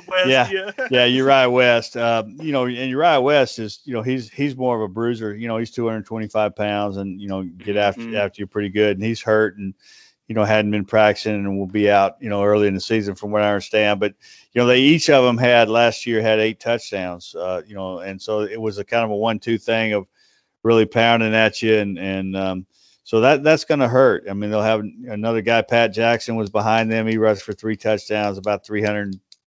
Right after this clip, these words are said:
Speaker 2: seventy yards or so. Um,
Speaker 1: Mm-hmm.
Speaker 2: but he's kinda similar to Samuel. He's five eleven, two fifteen, I think is what they list him at. And so they don't have the, you know, the, the,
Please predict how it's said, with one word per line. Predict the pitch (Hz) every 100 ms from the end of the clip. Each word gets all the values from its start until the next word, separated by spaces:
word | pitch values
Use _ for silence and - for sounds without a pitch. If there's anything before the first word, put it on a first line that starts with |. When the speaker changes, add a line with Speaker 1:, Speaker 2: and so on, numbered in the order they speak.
| _
Speaker 2:
seventy | - 101 98
yards | 98 98 98 98 95
or | 98
so. | - 98 98 98 _ _ _ -
Um, | 92 98 95 98
Speaker 1:
Mm-hmm. | 139 139 143
Speaker 2:
but | 117
he's | 131 135
kinda | - 135 127
similar | 113 131 123 120
to | 110
Samuel. | - 113 117 117 113
He's | 113
five | - 107 107
eleven, | 110 110 110 107
two | 110
fifteen, | 104 113 104 110 123
I | 107
think | 92 98 90
is | 92
what | 92 95
they | 98
list | 95 98 -
him | 98 95
at. | 92 78
And | 98
so | - 101 98 - _ _ _
they | 110
don't | 131 135
have | 113 127 131
the, | 113 117 104
you | 113
know, | 113 107
the, | 104 104
the, | 95 104